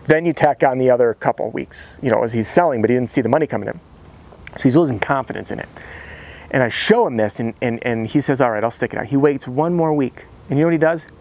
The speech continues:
He goes for a desk job. J O B, collegiate athlete, all-star. He goes to a desk job. And if you're not, if, if you're thinking that, just, let me just paint this picture. Thirty thousand dollars, okay, of income that he generated finally when he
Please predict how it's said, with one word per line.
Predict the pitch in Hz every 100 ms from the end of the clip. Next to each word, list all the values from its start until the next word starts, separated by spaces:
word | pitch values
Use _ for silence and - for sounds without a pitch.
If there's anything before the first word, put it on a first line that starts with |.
| - -
He | -
goes | 220 196
for | 139
a |
desk | 98 113 -
job. | - 113 - - - - -
J | - 151 151
O | - 131
B, | 117 113 - - - - - -
collegiate | - 156 165 131
athlete, | 120 117 127 - - - -
all-star. | 147 - - 175 - - - -
He | 151
goes | 143 175 170 -
to | - 165
a | 156
desk | 120 117 120 -
job. | - - - - - - - -
And | 156
if | 147 135
you're | 160
not, | 196 180 175 - _ - - - - -
if, | 127
if | 151 -
you're | 165
thinking | - 165 147 113
that, | 110
just, | 131 139 -
let | 151
me | 165
just | 165
paint | - 135
this | -
picture. | - - - - - - - - - - -
Thirty | - - 370 349
thousand | - 220 190 165
dollars, | 131 101 - - - - - - -
okay, | - 135 -
of | 147
income | 180 139 -
that | 151
he | 165
generated | 147 127 - 110
finally | - 160 165 117
when | 107 113
he | 120